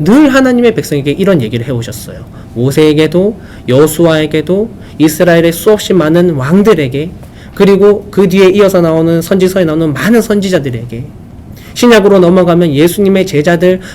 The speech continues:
바울과 디모데와 같은 그 이후의 제자들에게도 계속해서 하나님은 내가 너희와 함께하고 있으니 걱정하지 말고 두려워하지 말라.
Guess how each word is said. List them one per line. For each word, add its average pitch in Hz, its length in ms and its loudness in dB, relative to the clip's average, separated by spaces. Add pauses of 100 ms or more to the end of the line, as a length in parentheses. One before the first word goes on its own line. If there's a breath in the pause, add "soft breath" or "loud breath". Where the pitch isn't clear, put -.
(100 loud breath)
바울과 185 540 2
디모데와 175 440 2
같은 170 380 -2
그 190 220 4
이후의 202 420 2
제자들에게도 151 840 0 (300 loud breath)
계속해서 220 440 0
하나님은 170 600 -2 (440)
내가 156 280 0
너희와 147 340 -2
함께하고 156 540 -6
있으니 123 380 -8 (300 loud breath)
걱정하지 160 520 -4
말고 131 220 -6
두려워하지 170 460 -2
말라. 113 320 -12